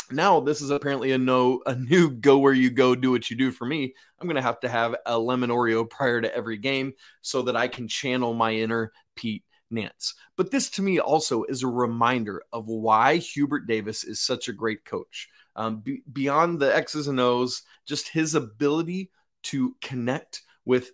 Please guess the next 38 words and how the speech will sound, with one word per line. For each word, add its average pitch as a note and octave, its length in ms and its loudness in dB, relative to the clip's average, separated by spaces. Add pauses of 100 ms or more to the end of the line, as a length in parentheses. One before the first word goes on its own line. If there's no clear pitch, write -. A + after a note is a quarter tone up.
his A#2+ 280 -4
players, G#2 500 -4
his A#2 200 -6
desire B2 720 0 (280)
to, G#2+ 520 -6
uh, G#2 340 0
do B2+ 460 0
the, B2 360 0
the B2+ 100 -4
mantra. B2 460 2 (300)
One C#3 180 0
of D3 60 0
the C3+ 40 0
mantras B2 320 2
I B2 100 6
live B2+ 260 2
by A2 160 4
in A2 100 -2
the G#2 80 -4
workplace A2+ 560 -2
is A2 460 -4 (460)
publicly C3+ 600 0
defend, B2+ 640 -4 (280)
privately C#3+ 580 0
rebuke. F3 520 0
And C#3 100 0
that's D3 200 0
what D3 160 0
Coach - 320 -2
Davis C3 320 2
does B2+ 200 0
with A#2+ 140 0
his A#2 160 -4
players. G2 380 -2
He A#2 120 -6
defends B2 540 -6
them E3 160 -2
publicly B2+ 640 -2